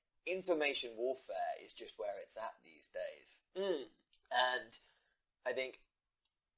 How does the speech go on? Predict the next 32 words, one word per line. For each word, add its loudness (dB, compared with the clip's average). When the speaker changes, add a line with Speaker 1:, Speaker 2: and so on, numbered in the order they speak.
Speaker 1:
there 12
was 10
the 6
assumption 12
in 0
the 4
early 12
days 2
of -16
kind -14
of, -18
like, -4
the -20
internet -14
that -6
digital 2
warfare -2
would -14
be, -16
like, -8
hackers -8
taking -12
down -10
infrastructure, -20
like, -18
taking 2
down 2
the -8
Speaker 2:
Mm. -16
Speaker 1:
power -2
network -14
or -20